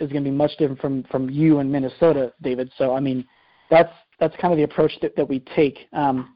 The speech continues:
when we're looking at, uh, ways to, to, uh, increase profitability using the existing staff,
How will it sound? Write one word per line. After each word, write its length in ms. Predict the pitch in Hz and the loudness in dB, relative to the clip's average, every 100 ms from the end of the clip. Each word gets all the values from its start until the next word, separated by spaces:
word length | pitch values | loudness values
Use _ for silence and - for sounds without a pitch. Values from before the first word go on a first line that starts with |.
| _ | _
when 180 | - 143 | -4 -2
we're 120 | 135 | 0
looking 360 | 135 143 143 135 | 2 2 0 -2
at, 200 | 131 127 - | -2 -4 -4
uh, 160 | 127 123 | -4 -2
ways 320 | 135 135 135 - | 0 2 0 -4
to, 320 | - 127 123 123 _ _ _ - | -4 -2 -2 -6 _ _ _ 0
to, 280 | 139 127 123 | 2 4 4
uh, 180 | 113 98 - _ _ - | 4 0 -6 _ _ 2
increase 500 | 175 180 - 170 156 - - _ _ - | 4 4 2 2 2 -2 -20 _ _ 0
profitability 640 | 160 156 143 160 165 165 | 2 2 2 4 4 2
using 320 | 151 156 151 | 0 -4 -4
the 100 | 147 | -4
existing 520 | 139 131 139 143 143 131 | -6 -4 -4 -4 -8 -10
staff, 320 | - 156 151 | 0 2 2